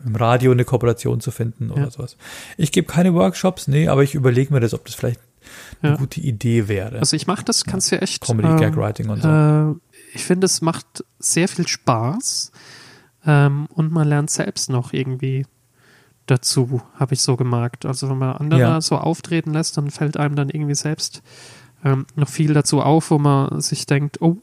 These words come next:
Speaker 2: da kann ich vielleicht auch noch an mir arbeiten.“
Speaker 1: Ja, ja. Ähm, das, äh, finde ich auch klasse, dass du das machst. Äh, der Manuel, mit dem hab ich mich vor kurzem
Speaker 2: Mhm.
Speaker 1: unterhalten.
Speaker 2: Manuel Wolf aus Köln,
Speaker 1: Manuel
Speaker 2: ne?
Speaker 1: Wolf.
Speaker 2: Ja.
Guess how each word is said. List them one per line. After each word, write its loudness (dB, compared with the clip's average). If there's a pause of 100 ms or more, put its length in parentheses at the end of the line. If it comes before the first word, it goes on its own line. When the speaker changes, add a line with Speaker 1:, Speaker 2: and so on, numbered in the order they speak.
(140)
Speaker 2:
da 2
kann 0
ich 0
vielleicht 0
auch 0
noch 0
an 0
mir 2
arbeiten.“ -2 (2750)
Speaker 1:
Ja, 6
ja. 4 (800)
Ähm, 2 (240)
das, -6 (120)
äh, -4 (380)
finde 0
ich 0
auch 0
klasse, 0
dass -2
du -8
das -8
machst. -6
Äh, -2
der 2
Manuel, 4
mit -2
dem 0
hab -2
ich -6
mich -6
vor -6
kurzem -2
Speaker 2:
Mhm. -4
Speaker 1:
unterhalten. -2
Speaker 2:
Manuel 2
Wolf 2
aus -4
Köln, 4
Speaker 1:
Manuel 2
Speaker 2:
ne? 0
Speaker 1:
Wolf. 2
Speaker 2:
Ja. -4